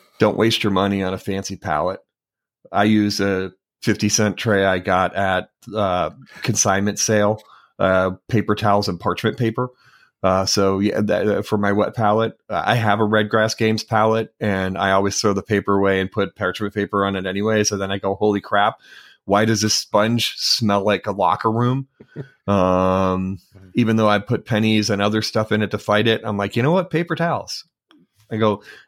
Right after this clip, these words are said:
Speaker 1: "Always end back at the same place." And so,
Speaker 2: Mm.
Speaker 1: Um, other tools, color, get a color wheel.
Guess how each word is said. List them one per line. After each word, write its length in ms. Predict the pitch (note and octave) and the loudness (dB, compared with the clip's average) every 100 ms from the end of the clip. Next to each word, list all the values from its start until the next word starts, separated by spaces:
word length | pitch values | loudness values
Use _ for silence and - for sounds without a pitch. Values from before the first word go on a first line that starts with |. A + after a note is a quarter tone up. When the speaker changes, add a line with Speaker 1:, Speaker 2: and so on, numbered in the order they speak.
| - | 0
Speaker 1:
"Always 380 | A#2+ C#3 D3 C#3 | 2 4 4 2
end 300 | B2+ B2+ A2+ | 2 2 4
back 260 | A2 A2 | 2 0
at 160 | D#2 G#2+ | -2 -2
the 80 | G#2 | -4
same 340 | A2 G2+ G2 | -2 -2 -2
place." 480 | - G2 F2 E2+ - | -4 -4 -4 -8 -10
And 280 | G#2+ G2+ F#2 | -8 -8 -6
so, 400 | G2+ F#2+ F#2+ F#2+ | -6 -4 -6 -8
Speaker 2:
Mm. 120 | F2+ - - - - - _ _ _ - | -14 -20 -20 -20 -20 -20 _ _ _ -2
Speaker 1:
Um, 440 | G#2+ F#2+ F#2+ F#2+ - - - A2+ - | 0 2 0 -4 -10 -14 -12 -12 -6
other 200 | C3+ A#2+ | -4 -4
tools, 360 | - A2+ G#2 | -2 -2 0
color, 300 | - C#3 B2 | 2 2 2
get 200 | C#3 B2+ | 2 2
a 60 | B2 | 2
color 260 | B2+ A#2+ | 2 2
wheel. 280 | A#2 B2+ C3+ | 2 0 -2